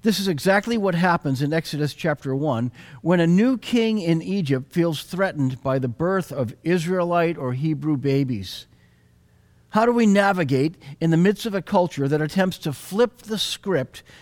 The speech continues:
by opposing the very thing the creator of the universe provides as a blessing?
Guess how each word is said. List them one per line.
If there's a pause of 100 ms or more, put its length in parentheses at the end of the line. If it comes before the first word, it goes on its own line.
(200)
by
opposing
the
very
thing
the
creator
of
the
universe
provides
as
a
blessing?